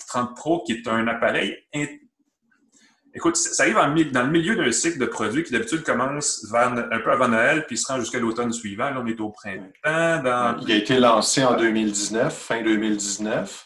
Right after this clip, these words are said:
Speaker 1: On l'avait vu ailleurs avant, exactement.
Speaker 2: C'est ça. Il n'a pas été offert au Canada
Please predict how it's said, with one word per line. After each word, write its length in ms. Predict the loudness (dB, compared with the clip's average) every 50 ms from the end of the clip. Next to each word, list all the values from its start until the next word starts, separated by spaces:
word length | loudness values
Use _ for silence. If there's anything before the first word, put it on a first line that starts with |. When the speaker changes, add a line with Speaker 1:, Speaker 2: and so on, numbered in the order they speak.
| -10
Speaker 1:
On 80 | -8 -6
l'avait 180 | -4 -4 -4 -2
vu 100 | 0 0
ailleurs 260 | 2 4 4 4 4
avant, 540 | 2 2 -2 -2 -2 -4 -4 -4 -4 -6 -8 -10 -16
exactement. 360 | -16 -16 -16 -12 -8 -6 -2
Speaker 2:
C'est 120 | -2 0
ça. 240 | 0 2 2 2 2 2
Il 100 | 0 0
n'a 100 | 0 2
pas 140 | 4 4 4
été 200 | 4 6 6 4
offert 420 | 4 4 4 4 4 4 4 2 -2
au 60 | -4
Canada 760 | -4 -4 -4 -2 -2 -2 -4 -2 -2 -2 -2 -2 -2 -8 -12